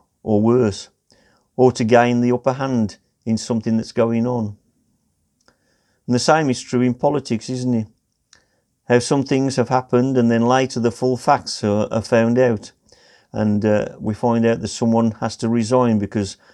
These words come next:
they were economical with the truth in the, at the time.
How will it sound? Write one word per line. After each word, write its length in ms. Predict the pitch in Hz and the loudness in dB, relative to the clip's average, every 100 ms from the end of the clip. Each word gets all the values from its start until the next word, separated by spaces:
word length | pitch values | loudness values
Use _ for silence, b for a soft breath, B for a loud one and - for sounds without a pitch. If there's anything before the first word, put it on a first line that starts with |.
| b b | b b
they 120 | - 110 | 0 0
were 160 | 110 | 2
economical 680 | 117 113 117 120 120 107 101 | 0 0 -2 0 -2 -2 -2
with 160 | 101 95 | -2 -4
the 80 | 101 | -6
truth 480 | - 131 104 - | -2 -2 -2 -6
in 80 | 190 | -6
the, 180 | 180 104 - | -4 -4 -4
at 220 | 98 - | -6 -4
the 100 | 101 | -6
time. 480 | - 120 107 101 | -4 -4 -4 -6